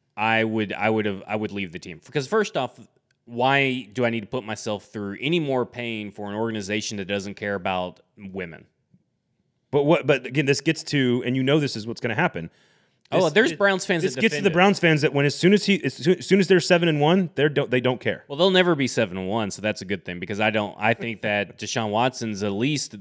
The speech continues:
Speaker 1: this season gonna be out, and I think in all honesty, he should
Speaker 2: The
Speaker 1: be
Speaker 2: whole year, you think he's out?
Speaker 1: Yeah.
Speaker 2: I, I,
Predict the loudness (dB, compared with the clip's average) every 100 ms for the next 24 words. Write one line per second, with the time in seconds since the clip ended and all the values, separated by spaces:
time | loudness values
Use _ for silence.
0 | -4 -2 -2 -6 -6 -6 -8 -6 -8 -6
1 | -6 -8 -8 -8 -8 -10 -8 -4 -4 -6
2 | -6 -6 -6 -6 _ _ 0 2 4 2
3 | 0 -4 -6 -6 -4 -6 -6 -8 2 4
4 | 6 6 4 4 2 2 0 -4 -14 _
5 | _ -10 -6 -4 2 2 2